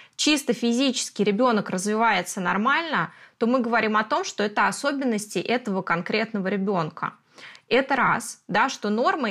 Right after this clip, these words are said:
это ориентир, чтобы облегчить жизнь родителям. Если эти нормы, а, вызывают чувство вины, если они,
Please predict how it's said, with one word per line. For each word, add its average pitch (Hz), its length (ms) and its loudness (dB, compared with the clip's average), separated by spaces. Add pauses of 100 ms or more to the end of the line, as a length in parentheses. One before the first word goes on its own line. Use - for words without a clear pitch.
это 247 220 -2
ориентир, 220 680 0 (180)
чтобы 220 380 2
облегчить 202 720 0
жизнь 247 520 -2 (100)
родителям. 196 680 -2 (440)
Если 247 560 2
эти 277 480 0
нормы, 226 680 0 (380)
а, 208 140 4
вызывают 240 580 2
чувство 262 380 -4
вины, 220 640 0 (460)
если 254 600 2
они, 247 580 2